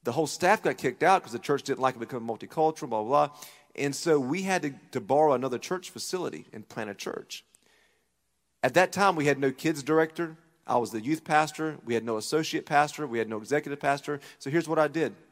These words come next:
I saw the pastor's wife in kids ministry every week, and here's what I did. I said, "Miss Cindy," I said, "Deanna and I are gonna come and do kids ministry every week. We don't need to sit in worship service. We'll worship with the students when we do worship on Wednesday nights." I said, "We don't need to do this."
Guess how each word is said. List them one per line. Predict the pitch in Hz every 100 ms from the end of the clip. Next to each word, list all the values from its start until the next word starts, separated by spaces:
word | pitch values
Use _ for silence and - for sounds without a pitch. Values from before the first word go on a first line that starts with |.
| _ _ _ _ _ -
I | 127
saw | - 165
the | 160
pastor's | 160 156 147
wife | 135 135 131
in | 113
kids | 107 120 113
ministry | 107 101 107
every | 107
week, | 104 104 -
and | 104
here's | 107
what | 113
I | 117
did. | 104 90 - _ _ _ _ _ _ _ -
I | -
said, | 120
"Miss | 120 139
Cindy," | - 151 165 147
I |
said, | 113 131 120 - _ _ -
"Deanna | 120 147 180
and | 139
I | 110
are | 113
gonna | 110 113
come | 120 107
and |
do | 107
kids | 104 147 -
ministry | 104 98 - -
every | 104 120
week. | 107 101 - _ _ _ _ _ -
We | 110
don't | 127 117
need | 123 120
to |
sit | - 131
in | 117
worship | 123 120 -
service. | 127 131 127
We'll | 113
worship | 117 120 117
with | 117
the | 104
students | 127 123 123
when | 107
we | 101
do | 107 101 _ _
worship | 117 - -
on | 110
Wednesday | 113 117
nights." | 110 113 131 -
I |
said, | 104 107
"We | 98 107
don't | 127 113
need | 120
to |
do | 113 104
this." | 107 101